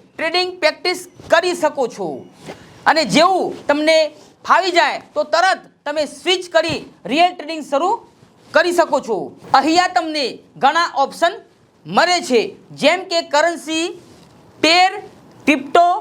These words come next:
કોમોડિટીઝ અને સ્ટોક્સ વગેરે જેવા ઘણા એસેટ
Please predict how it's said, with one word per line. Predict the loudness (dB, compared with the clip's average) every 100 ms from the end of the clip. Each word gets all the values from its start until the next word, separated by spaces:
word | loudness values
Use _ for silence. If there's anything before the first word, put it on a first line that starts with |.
| -8 -20 0 0
કોમોડિટીઝ | 2 2 2 2 0 0 -6
અને | -4 -4
સ્ટોક્સ | -4 0 0 0 -6 -8 -6
વગેરે | -2 -2 -2 -2 0
જેવા | 2 2 0
ઘણા | -2 -2 -4 -6
એસેટ | -4 0 0